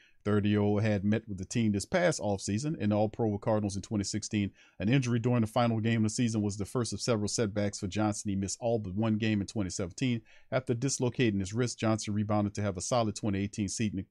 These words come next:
including, uh, playing in all sixteen games before injuries limited his availability and production in twenty nineteen. Johnson was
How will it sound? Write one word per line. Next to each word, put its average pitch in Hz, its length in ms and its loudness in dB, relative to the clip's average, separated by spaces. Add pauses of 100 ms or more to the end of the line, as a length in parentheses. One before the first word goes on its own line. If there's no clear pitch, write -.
(120)
including, 107 600 0 (460)
uh, 101 140 0
playing 117 300 0
in 107 80 4
all 117 140 4
sixteen 110 440 0
games 107 260 2
before 104 200 -2
injuries 113 360 0
limited 107 240 2
his 98 120 -2
availability 107 640 2
and 120 120 -2
production 107 420 -2
in 92 60 -2
twenty 101 260 -2
nineteen. 98 460 0
Johnson 104 360 -2
was 95 200 -6